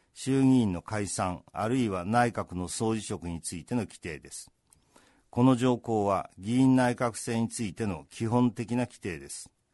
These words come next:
これまでの解説で議員内閣制という用語に何度も触れてきましたが、ここで議員内閣制について説明します。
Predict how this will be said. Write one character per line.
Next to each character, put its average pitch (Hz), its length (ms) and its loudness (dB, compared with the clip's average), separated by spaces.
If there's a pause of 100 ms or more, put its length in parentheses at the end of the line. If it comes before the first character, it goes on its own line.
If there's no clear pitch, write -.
(580)
こ 127 120 -2
れ 135 80 4
ま 147 120 6
で 147 100 2
の 117 140 2
解 98 240 -6
説 90 300 -10
で 90 340 -8
議 104 200 0
員 131 180 6
内 127 180 2
閣 120 220 -4
制 113 260 -4
と 113 120 -8
い 104 200 -2
う - 20 -2
用 101 200 0
語 95 160 -4
に 90 100 -6
何 123 280 4
度 98 100 -2
も 85 80 -4
触 98 120 -8
れ 95 100 -4
て - 100 -20
き - 100 -12
ま 90 100 -4
し - 100 -14
た 76 100 -14
が、 76 220 -10 (460)
こ 104 120 -12
こ 113 160 -2
で 113 240 -2
議 113 180 -4
員 123 180 2
内 120 200 0
閣 110 180 -6
制 107 240 -6
に 104 100 -2
つ - 140 -12
い 90 80 -8
て 127 320 -6
説 92 320 -10
明 90 140 -4
し - 160 -14
ま - 100 -14
す。 - 240 -18